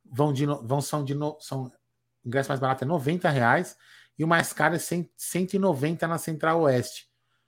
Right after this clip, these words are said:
É, Central Leste, cento e oitenta, né? E outra vez era, eles fizeram o dobro, né? Estranho, agora aumentou um pouquinho mais.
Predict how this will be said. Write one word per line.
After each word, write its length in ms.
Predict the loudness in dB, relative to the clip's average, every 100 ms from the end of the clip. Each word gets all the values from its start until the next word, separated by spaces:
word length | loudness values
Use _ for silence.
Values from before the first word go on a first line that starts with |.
| _ _
É, 260 | -2 -2 -2
Central 380 | -2 0 4 6
Leste, 300 | 4 0 -4
cento 200 | -6 -4
e 40 |
oitenta, 460 | -6 -4 -6 -6 -8
né? 280 | -8 -8 -8
E 680 | -6 -4 -2 -4 -4 -10 -16 _ _ -16 -14 -10
outra 240 | -4 -2 0
vez 140 | 0
era, 180 | 0 -2 -4
eles 260 | -6 -8
fizeram 320 | -10 -4 -2 -2
o 20 |
dobro, 380 | 0 0 0 -2
né? 180 | -4 -8 _ _ _
Estranho, 360 | -14 -2 0 2
agora 220 | 4 4
aumentou 380 | 4 0 0 -2
um 40 |
pouquinho 380 | -2 -6 -4 -2
mais. 360 | 2 0 0